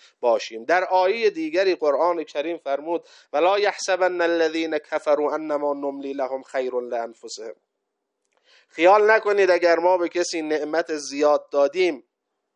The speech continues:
او رو تحویلش گرفتیم <coughs> یا این نعمت‌ها برای او بهتره، خیر. «انما نملی لهم لیزدادوا اثما»،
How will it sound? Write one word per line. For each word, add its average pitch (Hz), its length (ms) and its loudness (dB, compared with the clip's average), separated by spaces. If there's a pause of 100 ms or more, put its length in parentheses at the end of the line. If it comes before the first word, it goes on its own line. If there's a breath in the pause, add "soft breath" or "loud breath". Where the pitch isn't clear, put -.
(380)
او 214 140 10
رو 226 100 12
تحویلش 180 720 4
گرفتیم 127 520 -8 (800 loud breath)
<coughs> 539 360 8
یا 180 200 10
این 226 240 2
نعمت‌ها 165 640 2
برای 160 400 2
او 180 200 -4
بهتره، 175 640 -2
خیر. 190 520 -2 (1200 loud breath)
«انما 196 540 8
نملی 190 600 2
لهم 156 500 -6 (380 soft breath)
لیزدادوا 165 920 2
اثما»، 127 420 -12